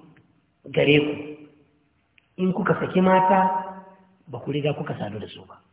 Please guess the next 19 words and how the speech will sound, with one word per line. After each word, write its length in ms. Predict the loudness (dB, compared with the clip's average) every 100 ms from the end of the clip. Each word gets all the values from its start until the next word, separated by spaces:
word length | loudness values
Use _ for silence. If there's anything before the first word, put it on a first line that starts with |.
| _ _ _ _ _ _ _ _ _ 2
kuma 340 | 6 6 6
ku 60 | 2
yanka 340 | 2 2 -2
musu 220 | -2 -8 -8
sadaki 440 | -8 -8 -10 -18
ba, 100 | -20 -20 _ _ _
to, 80 | -14
famatti'uhunna, 800 | -8 -4 -4 -6 -12 -12 -14 -16 -18 _ _ _
sai 80 | -8
ku 120 | -6
je 120 | -8
da 120 | -8 -10
su, 140 | -14
su 120 | -16 -8
kwaso 220 | -6 -6
abin 160 | -6 -8
da 60 |
ya 80 | -10
sauwaka. 300 | -12 -14